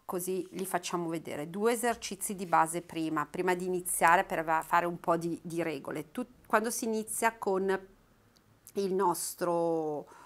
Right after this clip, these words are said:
adesso, la nostra scrittura così creativa, il nostro lettering, bisogna sapere questi esercizi qua. Allora, tutti i tratti che salgono sono leggeri, tutti i tratti che scendono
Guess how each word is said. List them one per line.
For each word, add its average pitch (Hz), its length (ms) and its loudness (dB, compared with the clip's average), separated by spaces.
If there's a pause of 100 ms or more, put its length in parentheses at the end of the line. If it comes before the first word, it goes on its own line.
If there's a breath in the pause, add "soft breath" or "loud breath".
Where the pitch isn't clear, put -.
adesso, - 380 -2 (720)
la 175 140 0
nostra 370 260 0
scrittura 175 640 4
così 175 340 -4
creativa, 170 880 2
il 165 100 2
nostro 170 360 0
lettering, 202 600 -2 (240 loud breath)
bisogna 202 340 0
sapere 196 380 -2
questi 220 240 -4
esercizi 180 540 -4
qua. 151 180 -4
Allora, 160 400 -2 (640)
tutti - 240 -6
i 247 80 -6
tratti - 540 0
che - 120 -6
salgono 170 760 0
sono 151 340 -8
leggeri, 185 880 -2 (440 soft breath)
tutti 196 260 -8
i 185 80 -12
tratti 175 380 -4
che 180 120 -6
scendono 170 760 -2